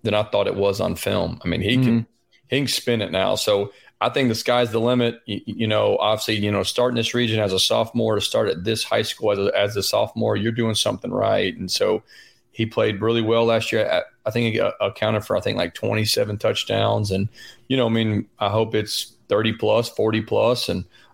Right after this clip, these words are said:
Speaker 1: um, he's really had a good spring, really had a really, really good summer. So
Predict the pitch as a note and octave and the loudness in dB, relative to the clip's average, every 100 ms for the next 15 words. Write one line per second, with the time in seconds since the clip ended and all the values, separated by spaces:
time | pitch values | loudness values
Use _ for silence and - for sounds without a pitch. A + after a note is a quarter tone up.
0 | - F#2+ F#2 F#2+ G2 - A2+ F#2+ F#2+ A2 | -6 -2 0 -2 -2 -2 -2 -2 -2 0
1 | A2+ G#2+ G#2 G2+ A2 G#2+ - - A2 A2 | 0 2 0 0 -2 -2 -4 -2 0 2
2 | A2 G#2+ G#2+ _ _ - G2+ G2 G#2+ A2+ | 2 0 -4 _ _ -6 -2 0 2 2
3 | A2 G#2 G2+ F#2+ G2 G#2+ G#2+ G2+ G#2+ G#2 | 0 2 2 0 0 0 0 0 -2 -2
4 | G#2 G#2 - - G#2 G2 F#2+ G2 | -2 -2 -2 0 0 -2 -2 -2